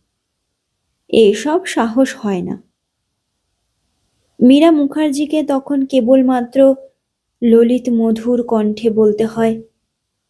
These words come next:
"ছি বেবি, সুজিতাকে তুমি এত জ্বালাতন করছো কেন?" নয়তোবা বলতে হয়, "সুজিত সোনা ছেলে,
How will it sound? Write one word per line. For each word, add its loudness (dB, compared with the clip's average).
"ছি 2
বেবি, 0
সুজিতাকে 2
তুমি 4
এত 2
জ্বালাতন -2
করছো 0
কেন?" -6
নয়তোবা 2
বলতে -2
হয়, -2
"সুজিত 0
সোনা 2
ছেলে, -6